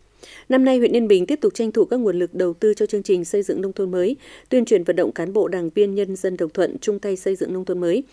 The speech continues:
phát huy hiệu quả quy chế dân chủ ở cơ sở gắn với thực hiện phương châm dân biết, dân bàn, dân làm, dân kiểm tra, đôn đốc các chủ đầu tư, nhà thầu đẩy nhanh tiến độ thi công các công trình theo kế hoạch, tập trung tổ chức sản xuất nông lâm nghiệp,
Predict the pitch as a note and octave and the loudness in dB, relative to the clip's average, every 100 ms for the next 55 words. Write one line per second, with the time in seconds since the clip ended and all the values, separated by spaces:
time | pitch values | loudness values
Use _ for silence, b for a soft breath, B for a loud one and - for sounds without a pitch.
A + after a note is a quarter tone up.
0 | b b b - D4 B3+ A3 - F#3+ E3+ | b b b -2 0 2 2 2 2 -2
1 | D#3 G#3+ F3+ F#3 G3 G3 C#3 - F#3 - | -2 -2 -2 -2 -2 0 0 0 -2 0
2 | E3+ A#2 B B G3 G3 B3+ G#3 E3 - | 0 -2 B B -4 -2 -2 0 -2 0
3 | G#3 G3 G#3+ G3+ F#3 G3 F#3 B3+ C#4+ - | -2 0 0 0 0 -2 -2 -4 -4 -6
4 | G3 F3+ E3+ D#3 b b - G3 A3 G3 | -4 -2 -2 -4 b b -6 -2 0 0
5 | D#3+ D#3+ F3+ F#3+ - F#3+ F#3 F#3 B B | -2 -4 -2 -4 -2 -4 -4 -6 B B
6 | B G#3+ A#3 C#4 D4 A3 F3+ F3+ - A3+ | B 2 4 2 0 0 0 -2 0 2
7 | A3 G3 F3+ F3 F3+ E3 D#3+ G3 F#3 E3 | 2 0 -4 0 0 0 0 -2 -2 -2
8 | G3 D#3 - G3 - F#3 F#3 A3+ G3 F3+ | 2 0 0 -2 0 0 -2 -2 -2 0
9 | F3+ D#3+ F3+ D#3+ F#3 E3+ B B B B | -2 -2 -4 -4 -2 -2 B B B B
10 | B A3 G#3 B3 G3+ E3+ G3 - E3+ - | B 0 2 2 2 2 -2 -4 -2 -2
11 | E4 A3 G#3 G3+ G3+ F#3+ F3 | -2 0 0 0 -2 0 -2